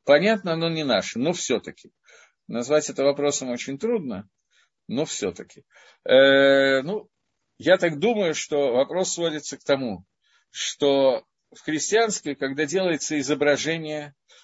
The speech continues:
изображение ангела или обращение к каким-то святым, которых они назвали, святая Екатерина или прочие святость, которые они выдумали, то это вещь, которая является авойдой зойрой,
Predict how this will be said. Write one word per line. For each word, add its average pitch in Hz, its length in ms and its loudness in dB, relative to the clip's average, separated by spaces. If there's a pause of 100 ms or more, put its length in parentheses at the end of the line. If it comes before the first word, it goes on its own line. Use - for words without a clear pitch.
(120)
изображение 147 680 -4
ангела 127 400 -2
или 123 180 2
обращение 135 920 0 (480)
к - 40 -20
каким-то 135 420 -4
святым, 139 520 -4
которых 117 460 -4
они 120 180 -4
назвали, 120 420 0
святая 117 440 -4
Екатерина 127 520 -6
или 101 280 -6
прочие 95 640 -6
святость, 107 540 -6
которые 104 320 -6
они 120 100 -6
выдумали, 147 480 -4 (800)
то - 340 6
это 175 240 0
вещь, 208 320 -4
которая 156 320 -4
является 170 540 -2
авойдой 165 520 2
зойрой, 135 520 -8